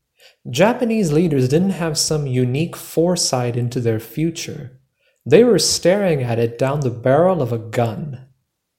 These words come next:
And Emperor Meiji wasn't as powerful as I initially thought. For most of Japan's history, real power rested in the hands of the commander-in-chief of the armed forces, known as the shogun.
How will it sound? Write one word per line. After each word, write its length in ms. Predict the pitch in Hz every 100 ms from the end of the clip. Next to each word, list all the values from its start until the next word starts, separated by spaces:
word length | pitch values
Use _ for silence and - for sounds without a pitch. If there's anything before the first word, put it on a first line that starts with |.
| _ _ _ -
And 220 | 131 135
Emperor 480 | 156 214 220 226 170
Meiji 540 | 135 151 190 143 117
wasn't 360 | 113 131 175 208
as 220 | 160 160
powerful 720 | - - 160 - - - 117
as 160 | 110 117
I 120 | 113
initially 520 | 113 117 120 - 117
thought. 500 | 107 - 139 - - - - _ _ _ _ - -
For 300 | - 151 143
most 400 | 156 220 220 -
of 80 |
Japan's 560 | 151 143 143 147 139 131
history, 640 | 151 147 - 139 156 175 131
real 380 | 120 151 202 208
power 460 | - 165 160 135 117
rested 440 | 123 151 - 196
in 120 | 185
the 80 | 170
hands 500 | 143 123 120 127 131
of 120 | 131
the 60 | 127
commander-in-chief 1160 | - 123 123 156 175 185 170 - - 123 123 123
of 80 |
the 120 | 123 127
armed 340 | 123 117 117
forces, 760 | - 156 151 - - - - - _ _ -
known 400 | 127 135 170 180
as 320 | 156 120 123
the 120 | -
shogun. 760 | 127 - 170 165 127 - -